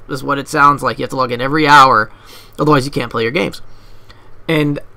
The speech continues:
I'm not too sure I feel about this. I mean, I do have, and they, and they said everyone has a broadband connection. So, I mean, I'm thinking that's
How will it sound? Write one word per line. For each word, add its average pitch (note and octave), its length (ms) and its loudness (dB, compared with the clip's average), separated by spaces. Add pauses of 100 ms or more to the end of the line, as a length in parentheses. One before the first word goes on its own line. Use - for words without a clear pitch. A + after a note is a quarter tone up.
(140)
I'm G3+ 120 6
not B3+ 200 4
too A#3+ 120 2
sure C4 180 4
I G3+ 80 8
feel G#3+ 220 2
about A3 180 6
this. A3+ 180 6
I D3 80 0
mean, E3+ 220 0 (300)
I D#3 140 6
do F#3+ 280 0
have, F#3 340 6
and E3+ 180 2
they, F#3 120 4
and F3 120 4
they F#3+ 80 4
said A3 220 4
everyone E3+ 340 2
has D#3+ 140 2
a C#3+ 40 2
broadband B2+ 540 2
connection. A2+ 560 -10
So, B2+ 160 -2
I B2+ 40 2
mean, C3 220 -6
I'm C3+ 160 -2
thinking D3+ 320 0
that's C3 240 -2